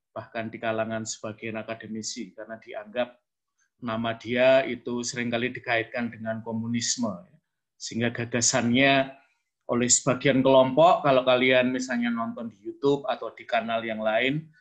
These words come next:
kadang-kadang ada apa, eh, persepsi yang mix ya, an-,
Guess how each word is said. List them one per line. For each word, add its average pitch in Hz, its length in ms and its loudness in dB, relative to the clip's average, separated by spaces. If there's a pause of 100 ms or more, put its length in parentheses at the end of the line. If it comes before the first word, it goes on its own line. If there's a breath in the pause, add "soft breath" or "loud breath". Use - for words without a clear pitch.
(260 soft breath)
kadang-kadang 113 640 0
ada 123 640 2 (960)
apa, 131 480 -2
eh, 107 320 -8
persepsi 160 800 2
yang 143 240 2
mix 185 320 0
ya, 135 320 -4
an-, 123 240 -6